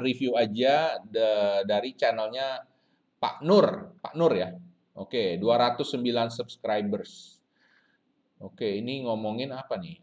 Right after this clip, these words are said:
Oh, oke, ini belajar, eh, belajar ini ya, belajar agama nih, belajar ngaji. Oke. Coba kita lihat. Tujuh jam lalu, lima belas jam. Wih,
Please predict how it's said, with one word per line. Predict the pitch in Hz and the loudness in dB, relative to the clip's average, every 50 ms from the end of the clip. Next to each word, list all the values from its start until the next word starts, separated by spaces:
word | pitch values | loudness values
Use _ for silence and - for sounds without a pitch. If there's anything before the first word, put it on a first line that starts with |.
| _ - | _ -8
Oh, | 104 110 107 104 101 95 90 85 80 73 71 71 76 - | -6 -4 -2 0 0 0 0 0 -2 -4 -6 -8 -10 -8
oke, | - 117 | -4 -2
ini | 101 92 87 87 87 104 107 | -2 0 0 0 -2 -4 -4
belajar, | 101 98 92 92 92 90 95 98 95 92 90 90 87 87 87 90 85 - _ _ _ _ _ _ _ _ _ _ _ - | -4 -2 0 0 0 0 0 0 0 2 2 0 0 -2 -4 -6 -8 -12 _ _ _ _ _ _ _ _ _ _ _ -20
eh, | 82 82 85 | -18 -16 -14
belajar | 87 90 90 87 85 90 95 92 90 90 82 | -10 -10 -10 -8 -6 -2 -2 -2 -2 -2 -4
ini | 87 123 131 113 90 | -6 -6 -6 -6 -6
ya, | 87 101 | -6 -8
belajar | 90 87 - - 92 90 87 87 92 95 92 92 90 - | -12 -16 -14 -10 -8 -8 -6 -2 -2 -2 0 -2 -2 -4
agama | 101 98 95 92 92 98 127 147 143 - 95 | -6 -6 -4 -2 -2 -2 -2 -2 -4 -4 -6
nih, | 90 87 | -8 -6
belajar | 87 90 87 90 92 92 | -4 -4 -2 -2 -4 -4
ngaji. | 95 95 92 95 - - 110 123 - - _ _ _ _ _ _ _ _ _ _ _ _ _ _ _ _ _ _ _ - - - _ _ _ _ _ - _ _ _ _ | -4 -6 -6 -6 -8 -8 -12 -12 -12 -14 _ _ _ _ _ _ _ _ _ _ _ _ _ _ _ _ _ _ _ -20 -20 -20 _ _ _ _ _ -20 _ _ _ _
Oke. | - 107 - - - 85 80 80 87 98 110 117 - - - - - _ _ _ _ - _ _ _ _ | -18 -18 -16 -10 -8 -6 -6 -6 -6 -8 -10 -14 -16 -20 -20 -20 -20 _ _ _ _ -20 _ _ _ _
Coba | - 92 87 87 87 | -8 -6 -6 -4 -6
kita | 87 87 85 | -4 -4 -4
lihat. | 80 78 76 76 - - - _ _ _ _ _ _ _ _ _ _ - | -4 -4 -4 -6 -8 -10 -16 _ _ _ _ _ _ _ _ _ _ -12
Tujuh | - 110 107 113 113 | -10 -8 -6 -4 -2
jam | 113 127 123 131 | 0 0 0 2
lalu, | 131 123 123 147 180 180 160 | 2 2 2 4 2 2 2
lima | 139 135 127 | 2 2 2
belas | 120 120 117 117 - - - | 4 4 2 2 0 -6 -4
jam. | - 160 180 208 214 233 - - - _ _ _ _ - | -2 0 0 0 0 -2 -6 -8 -12 _ _ _ _ -12
Wih, | 151 135 98 78 67 - - | -8 -8 -8 -8 -10 -14 -18